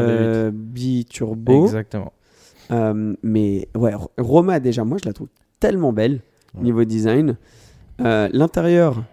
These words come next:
Speaker 2: t'as, t'as deux petites places derrière, c'est un deux plus deux, mais c'est quand même, euh,
Speaker 3: C'est un
Speaker 2: pratique
Speaker 3: deux
Speaker 2: de
Speaker 3: plus,
Speaker 2: temps en
Speaker 3: euh,
Speaker 2: ouais, deux plus un et demi, ouais.
Speaker 3: un et demi.
Speaker 2: Ouais.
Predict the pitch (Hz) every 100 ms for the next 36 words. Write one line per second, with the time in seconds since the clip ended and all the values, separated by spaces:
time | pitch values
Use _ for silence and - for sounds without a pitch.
0 | _ - - - 104 101 104 98 104 135
1 | 120 135 127 147 135 - - _ 139 139
2 | 123 127 127 131 117 117 113 117 131 123
3 | 123 120 127 120 107 104 107 107 107 104
4 | 101 95 95 90 - - - 92 120 107
5 | 135 135 139 139 123 120 117 113 113 -
6 | 127 123 135 - 123 127 117 117 135 120
7 | 104 107 113 127 117 120 131